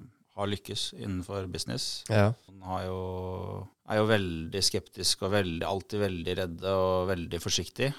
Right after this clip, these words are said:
Speaker 2: Mm.
Speaker 1: Og noen er, eh, født optimister, så jeg prøver på en måte å f-, hele tiden få balansert informasjonen min fra, fra de forskjellige kantene, eh, så jeg kan analysere markedet og hva som,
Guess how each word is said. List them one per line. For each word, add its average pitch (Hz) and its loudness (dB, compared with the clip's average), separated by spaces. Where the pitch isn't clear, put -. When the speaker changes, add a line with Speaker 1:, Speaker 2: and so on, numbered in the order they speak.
Speaker 2:
Mm. 120 10
Speaker 1:
Og 113 -2
noen 95 2
er, 90 0
eh, 90 -2
født - -8
optimister, 104 -4
så - -2
jeg 110 2
prøver 95 0
på - -14
en 98 -8
måte - -4
å 90 -2
f-, - -16
hele 95 -4
tiden 90 -6
få 87 0
balansert 95 0
informasjonen 87 -4
min 90 -2
fra, 87 2
fra 90 4
de 87 -6
forskjellige 87 -2
kantene, 101 -2
eh, 98 -4
så 92 -2
jeg 92 -2
kan 87 -4
analysere 85 -2
markedet 82 -4
og 82 -4
hva 82 -2
som, 85 -4